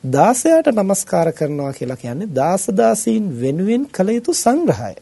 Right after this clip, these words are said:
එතකොට අම්මා තාත්තට සංග්‍රහ කරන හැටියෙන් නෙමෙයි දාස දාසීන්ට සංග්‍රහ කරන්නේ. අම්මා තාත්තට සංග්‍රහ කරන හැටියට නෙමෙයි බිරිඳට සැමියාට සංග්‍රහ කරන්නේ. ඒවා එකින් එක වෙනස්. නමුත් ඒ වෙනස් වුණාට ඒ හැම කෙනා පිළිබඳවම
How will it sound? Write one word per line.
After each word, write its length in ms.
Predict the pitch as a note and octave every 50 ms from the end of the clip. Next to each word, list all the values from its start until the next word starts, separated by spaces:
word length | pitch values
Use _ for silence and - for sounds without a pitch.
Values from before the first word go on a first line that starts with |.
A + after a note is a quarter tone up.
| _ _ _
එතකොට 260 | - B2+ E3 D#3+ -
අම්මා 280 | - - C3+ D3 F3
තාත්තට 500 | E3+ - G3+ G3 G3 F#3+ - - F#3+ - G3+ G3+ G#3 G#3 - - - -
සංග්‍රහ 440 | - - - F3 F3 F3+ G3 E3+ F3+ F#3
කරන 280 | - - G3 G#3 G3+
හැටියෙන් 520 | G3 E3 G3+ G3 - G#3 G#3+ A3 G#3 G3 D#3+
නෙමෙයි 320 | C#3 C#3+ E3+ G3+ A3+ G3+
දාස 220 | E3 E3 F3 F3 - G3
දාසීන්ට 520 | F3 G3+ G#3 G3+ - - A3+ A#3 A3+ A3+
සංග්‍රහ 420 | A#3 - - C#4 D4 D#4+ D#4 G3+ F#3+
කරන්නේ. 400 | - - - - C#2+ C#2 - - _ - - - - - -
අම්මා 280 | - - C3+ C#3+ E3+ F#3
තාත්තට 440 | F3+ F#3+ F#3 F#3+ F#3 - - F#3 G3
සංග්‍රහ 420 | F#3 - G3 F#3+ G3 F#3 F#3 E3 F#3+
කරන 260 | F#3 - G3 F#3+ G3 F#3+
හැටියට 400 | D#3+ F3+ F3+ - G#3 G#3 F#3+ -
නෙමෙයි 320 | F#3+ F#3 F#3+ G3+ A3 A3+
බිරිඳට 460 | F3+ C#3+ C3+ C3+ E3+ F3 F#3 F3+ G#3+
සැමියාට 460 | G3 - - G3 G3 G#3+ A3 G#3+ G3+
සංග්‍රහ 420 | G#3+ - A#3 A#3+ C#4 D#4 F4 A#3+ G#3+
කරන්නේ. 360 | C#3 - A#2 G#2 F2+ C#2+ - _ _ _ _ _ -
ඒවා 220 | C#3+ D3+ D#3+ E3+ C#3+
එකින් 320 | C3 - - G3+ G#3 A3+
එක 120 | B3 A#3+ - D#3
වෙනස්. 340 | B2 A#2+ A3 D#4+ F#4 - - - _ - - - - - _
නමුත් 360 | - E3 F3+ A3 - - -
ඒ 100 | F#3+ D#3+
වෙනස් 340 | B2 A#2+ C#3+ F3 C4+ F4 -
වුණාට 460 | - - C#4 F#3 C#3 B2 A#2+ A#2 - - C3 B2+ A#2+ - - - _
ඒ 160 | - A3 A#3+ A#3
හැම 260 | - - D#3 D3+ F3+ C4 D#4+
කෙනා 360 | D#4+ - - C#4+ C#4 C#4+ C#4 C#4+
පිළිබඳවම 760 | C4+ - D3+ C#3 D3 D#3+ E3+ F3 G3+ G3+ G3 A3 A#3 B3 C4+